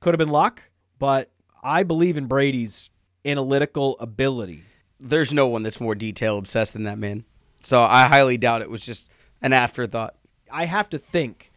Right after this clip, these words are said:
Speaker 1: that he looked at their interior offensive line and thought, "Wow, this is gonna be a great fit for me and my ability to step up in the pocket."
Speaker 2: Yeah, no doubt.
Speaker 1: Fascinating stuff. And, you know, the listeners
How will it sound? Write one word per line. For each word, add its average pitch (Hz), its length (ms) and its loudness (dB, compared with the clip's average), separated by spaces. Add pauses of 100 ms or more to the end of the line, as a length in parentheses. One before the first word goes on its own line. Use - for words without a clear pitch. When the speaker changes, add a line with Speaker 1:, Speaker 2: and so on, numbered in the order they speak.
(220)
Speaker 1:
that 120 140 -8
he 160 160 -6
looked 147 320 -2
at 143 80 -10
their 127 100 -4
interior 139 480 -2
offensive 123 460 -4
line 117 460 -6 (360)
and 117 160 -10
thought, 110 360 -4 (340)
"Wow, 101 280 -2
this 120 120 -10
is - 60 -14
gonna 135 100 -8
be 131 80 -2
a 113 40 -6
great 127 240 -4
fit - 320 -4
for - 160 -8
me 104 460 -8 (340)
and 120 140 -6
my 123 120 0
ability 117 340 -4
to 104 40 -8
step - 240 -4
up 107 140 -6
in 107 60 -10
the 98 80 -14
pocket." 101 440 -10 (340)
Speaker 2:
Yeah, 131 240 0 (380)
no 131 180 -2
doubt. 110 280 -8 (340)
Speaker 1:
Fascinating 117 500 -6
stuff. - 380 -20 (280)
And, 139 340 -4 (220)
you 139 100 -8
know, 135 200 -6 (360)
the 143 140 -6
listeners 143 880 -6